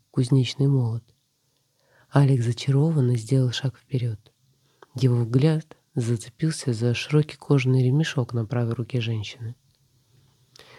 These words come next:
Но Франческа полностью находилась в своих мыслях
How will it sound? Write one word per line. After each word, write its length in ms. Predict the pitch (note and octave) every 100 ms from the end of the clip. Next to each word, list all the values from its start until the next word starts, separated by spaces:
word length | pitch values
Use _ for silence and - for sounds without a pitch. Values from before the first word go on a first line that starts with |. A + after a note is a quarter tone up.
| _ -
Но 120 | C3+
Франческа 680 | B2+ C3 B2+ F#3 G3 -
полностью 680 | B2+ - E3+ G#3 F3 - C#3
находилась 400 | C3 C#3 C#3 C3+
в 40 | -
своих 300 | C#3+ C3+ -
мыслях 380 | B2+ - C#3